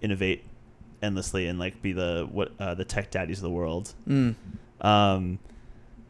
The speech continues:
Speaker 1: it's just that I like space. <laughs> I wanna go to s-, I want, I want that
Speaker 2: I
Speaker 1: s-,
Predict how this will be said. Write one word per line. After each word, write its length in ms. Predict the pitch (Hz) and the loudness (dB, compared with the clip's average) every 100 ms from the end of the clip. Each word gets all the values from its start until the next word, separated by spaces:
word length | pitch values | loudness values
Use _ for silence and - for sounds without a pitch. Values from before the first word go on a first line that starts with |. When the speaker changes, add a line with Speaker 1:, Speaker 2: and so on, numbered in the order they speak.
| - - | -14 0
Speaker 1:
it's 240 | - 113 - | 2 2 4
just 200 | 135 - | 2 6
that 500 | 139 135 - - - - - - - - - - - - - - - - - - - - - - - - - - - - - - | 8 8 6 -2 -6 -10 -20 -20 -20 -20 -20 -20 -20 -20 -20 -20 -20 -20 -20 -20 -20 -20 -20 -20 -20 -20 -20 -20 -20 -20 -20 -8
I 80 | - | 2
like 200 | 104 110 | 4 4
space. 420 | - 113 117 - - | 6 6 6 4 4
<laughs> 40 | |
I 240 | - - 143 | 4 8 8
wanna 200 | 143 135 | 8 8
go 100 | 135 | 6
to 60 | 123 | 6
s-, 240 | - - | 4 2
I 80 | 113 | 4
want, 260 | 110 120 | 6 4
I 40 | 104 | 4
want 200 | 107 110 | 2 6
that 120 | 110 | 10
Speaker 2:
I 40 | |
Speaker 1:
s-, 40 | 139 | 12